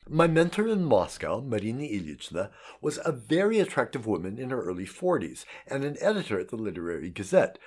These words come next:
the favorite publication of Russia's intelligentsia. She and I met during one of my first days in Moscow while I was doing my internship at the Soviet Film Institute. She was very savvy, and again in typical Russian style,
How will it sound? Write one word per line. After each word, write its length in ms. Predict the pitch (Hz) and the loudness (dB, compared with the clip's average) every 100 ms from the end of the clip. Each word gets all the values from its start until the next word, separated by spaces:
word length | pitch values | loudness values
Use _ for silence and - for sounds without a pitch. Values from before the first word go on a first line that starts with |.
| - _ _ | -20 _ _
the 100 | - | -10
favorite 480 | - - 135 147 - | -6 0 0 0 -4
publication 640 | 127 131 170 98 76 117 131 | -4 -4 -2 -4 -4 -10 -10
of 140 | 110 | -4
Russia's 380 | 104 - 92 92 | -4 -4 -10 -10
intelligentsia. 840 | 123 98 98 98 160 170 - - - _ _ _ - | -8 -6 -6 -4 -2 -4 -8 -12 -14 _ _ _ -8
She 300 | - - 226 | -2 2 2
and 120 | 208 | 4
I 100 | 151 | 4
met 300 | 147 147 104 | 4 4 4
during 240 | 131 131 | 0 0
one 140 | 131 131 | 2 2
of 80 | 113 | 2
my 100 | 107 | -2
first 400 | - 190 190 - | 0 -2 -2 0
days 240 | 104 98 | 0 0
in 140 | 104 | 0
Moscow 400 | 113 156 151 - | 2 2 2 -2
while 160 | 85 101 | 0 2
I 60 | 107 | 2
was 180 | 107 | -2
doing 260 | 101 143 127 | -2 -2 0
my 100 | 110 | -2
internship 640 | 120 185 185 120 - 87 | -2 -4 -4 -4 -4 -6
at 100 | 113 | -6
the 80 | - | -10
Soviet 460 | - 85 78 92 - | -8 -6 -6 -8 -6
Film 240 | - 190 139 | -2 0 0
Institute. 600 | 82 - 76 - 69 _ _ _ _ _ _ - | -6 -10 -12 -10 -12 _ _ _ _ _ _ -14
She 260 | - - 185 | -6 0 2
was 200 | 180 - | 2 2
very 360 | 175 202 240 | -2 -2 -2
savvy, 680 | 208 - 160 151 113 82 - - | -4 -2 2 2 2 -2 -4 -4
and 160 | 151 | -2
again 300 | 147 156 208 | 0 2 2
in 100 | 208 | 2
typical 540 | 151 175 175 190 214 202 | 2 0 2 -2 0 4
Russian 360 | 127 - 185 | 4 2 -6
style, 500 | - - 98 80 87 | -4 2 2 2 -2